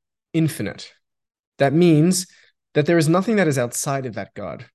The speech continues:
because if there was something outside of it, that means that that God would have a boundary and a border where it does not extend to, and, and it is finite, therefore.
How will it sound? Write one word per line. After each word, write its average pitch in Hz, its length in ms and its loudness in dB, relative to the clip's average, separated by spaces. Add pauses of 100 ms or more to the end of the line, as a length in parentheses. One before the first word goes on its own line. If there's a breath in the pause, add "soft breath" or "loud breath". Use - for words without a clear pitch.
(120)
because 139 240 2
if 151 80 2
there 160 100 6
was 139 100 4
something 180 240 4
outside 156 340 2
of 110 80 -2
it, 117 140 0
that 120 80 -4
means 143 220 0
that 123 100 -2
that 127 160 -4
God 135 140 -2
would 117 80 -6
have 117 120 -8
a 110 60 -8
boundary 117 420 -6
and 104 80 -8
a 101 60 -10
border 110 340 -2
where 107 240 -6
it 160 140 0
does 131 140 -6
not 117 120 -4
extend 120 340 -6
to, 104 280 -6 (640 soft breath)
and, 117 460 0 (160)
and 120 140 -2
it 113 120 0
is 107 240 -4
finite, 113 500 -4
therefore. - 420 -14